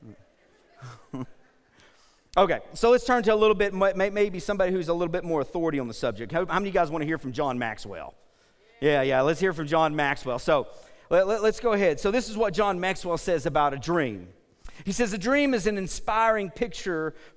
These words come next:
of the future that energizes your mind, will, and emotions, empowering you to do everything necessary to achieve it. Dreams inspire us because they fill us with a sense of joyful possibility.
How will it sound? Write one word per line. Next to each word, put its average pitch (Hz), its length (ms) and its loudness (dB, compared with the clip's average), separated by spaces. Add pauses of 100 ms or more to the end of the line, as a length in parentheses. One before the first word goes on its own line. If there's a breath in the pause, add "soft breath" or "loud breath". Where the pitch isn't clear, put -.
(140)
of 170 160 2
the 147 60 -2
future 202 520 -4
that 143 240 -2
energizes 147 680 0
your 156 140 -2
mind, 170 560 2
will, 165 260 0
and 151 120 -2
emotions, 147 760 -2 (220 loud breath)
empowering 190 640 0
you 180 100 -6
to 165 100 -6
do 160 200 0
everything 190 600 -2
necessary 135 760 -4 (220 soft breath)
to 135 100 0
achieve 120 360 -4
it. - 140 -14 (480 soft breath)
Dreams 175 380 0
inspire 190 580 2
us 156 160 -2
because 156 280 -6
they 151 100 0
fill 220 240 0
us 185 160 -2
with 165 100 -8
a 156 60 -4
sense 190 280 -6
of 139 180 -2
joyful 208 480 -2
possibility. 139 840 -2